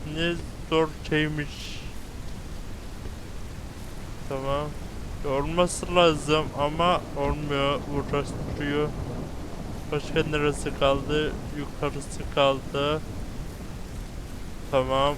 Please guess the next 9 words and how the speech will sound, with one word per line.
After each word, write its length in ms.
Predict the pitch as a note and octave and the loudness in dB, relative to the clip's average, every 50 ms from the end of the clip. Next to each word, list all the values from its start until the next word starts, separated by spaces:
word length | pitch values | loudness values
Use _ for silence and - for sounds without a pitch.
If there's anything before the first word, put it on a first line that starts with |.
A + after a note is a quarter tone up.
| - - | 0 0
okey. 640 | A#2+ C#3+ C#3+ C#3+ - - D3 D3 D3 D3 D3+ D#3 D3+ - - - | 0 0 0 0 2 4 6 8 8 8 6 4 2 -2 -4 -2
Hemen 320 | - D3 C#3+ C#3+ C#3+ D3 D3 | -2 0 2 2 2 2 2
şuradan 640 | C#3+ - - D3+ D3 - - - D3 D3 D3 C#3+ C#3+ | 0 -2 -2 -2 -2 -2 2 4 4 4 4 6 6
da 80 | C3+ | 6
alalım. 680 | B2+ B2+ B2+ B2+ C3 C3 B2+ B2+ C3+ C#3 C#3+ D3+ D#3 D#3 - - - - - - - - - - - - - - - - - - - - - - - - - - | 6 6 6 6 4 4 4 8 6 8 8 6 4 0 -4 -4 -6 -6 -6 -6 -8 -8 -8 -6 -6 -4 -4 -4 -6 -6 -6 -6 -6 -6 -6 -4 -4 -4 -2 2
Kaç? 180 | - D#3+ E3 D#3 - - - - - - - - | 4 4 4 2 0 -6 -6 -6 -6 -6 -4 0
On 200 | C#3+ C#3+ D3+ D3+ D3 - - - - | 2 2 2 2 0 -2 -2 2 4
tane, 340 | D3+ C#3+ C#3 C#3 C#3 C3+ | 4 4 4 4 0 -2
sekiz 440 | C3 - - D#3 D3+ - - D3 - | -2 0 0 0 0 0 -2 -4 -4